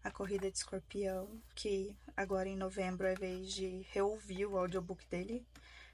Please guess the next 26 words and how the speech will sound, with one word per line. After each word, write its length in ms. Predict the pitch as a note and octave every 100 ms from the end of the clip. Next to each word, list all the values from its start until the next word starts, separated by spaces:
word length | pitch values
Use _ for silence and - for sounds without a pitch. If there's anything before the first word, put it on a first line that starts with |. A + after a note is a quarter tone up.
| -
que 100 | -
ele 120 | F#3+ F#3+
começa 440 | F#3+ F#3 F3+ -
no 80 | F#3+
primeiro 380 | - G3 F#3 G#3
dia 180 | G3+
de 160 | F3+ F#3
novembro. 600 | F#3 F#3+ F#3 F#3 F#3+ A3+ - - - - - - - - - - - - - - - - - - -
E 440 | G3+ F#3+ F#3+ G3 - - - - - - A3+
foi 240 | - A#3+
um, 120 | B3+ B3+
esse 280 | A3+ A#3 B3
é 60 |
engraçado, 460 | A#3+ A#3+ B3 A#3 G3+
porque 220 | - -
é 40 | G#3
um 100 | G3+
livro 280 | G3+ G#3+
que 120 | A3 -
quando 240 | - G3+
eu 100 | G3+
li 240 | G3+ G3
eu 100 | G3
não 160 | G3+ G3
gostei 340 | A3 - G#3
tanto, 540 | G3+ G3 F#3 G#3 -